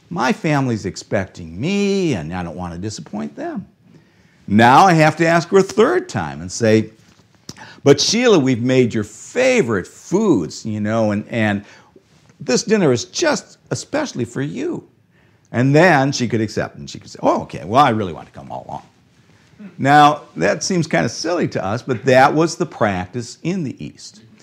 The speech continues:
Constraining was that just continuing to ask over and over and over again, to continue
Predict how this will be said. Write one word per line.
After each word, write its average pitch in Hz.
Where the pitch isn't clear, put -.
Constraining 240
was 226
that 202
just 208
continuing 180
to 123
ask 120
over 147
and 139
over 104
and 101
over 87
again, 80
to 127
continue 233